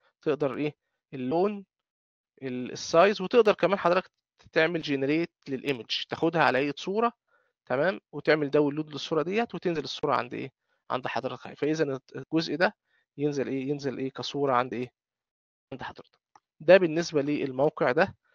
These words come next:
لكن طبعا أنا بافضّل الموقع اللي قبله، لكن أنا إيه؟ برضه حبيت إن أنا إيه؟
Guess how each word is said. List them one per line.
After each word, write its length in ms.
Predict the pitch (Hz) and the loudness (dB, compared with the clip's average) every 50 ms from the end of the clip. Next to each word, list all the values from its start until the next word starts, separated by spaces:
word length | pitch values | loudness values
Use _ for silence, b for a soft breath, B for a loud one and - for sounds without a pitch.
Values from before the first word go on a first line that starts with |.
| _ _ _ | _ _ _
لكن 260 | 151 165 - - 165 | 0 0 2 2 -2
طبعا 340 | 151 - 170 160 156 135 101 | 0 2 6 6 8 8 8
أنا 100 | 156 160 | 4 4
بافضّل 420 | 143 131 - - 151 156 151 139 127 | 2 2 0 0 0 0 0 0 -2
الموقع 340 | 123 127 139 151 - - 117 | 0 0 0 0 0 0 -2
اللي 180 | 117 123 131 | 0 2 0
قبله، 220 | 160 185 214 208 202 | 0 0 0 0 0
لكن 300 | 196 - - 185 165 131 | 0 0 0 -4 -2 -2
أنا 140 | 151 151 135 | 0 0 0
إيه؟ 80 | 147 | 2
برضه 280 | 147 165 160 160 160 - | 4 4 4 4 2 -2
حبيت 280 | - - 143 143 - - | -4 -4 -4 -2 -4 -4
إن 120 | 143 143 | -4 -2
أنا 120 | 139 143 | -4 -4
إيه؟ 200 | 135 135 143 135 | -4 -4 -6 -10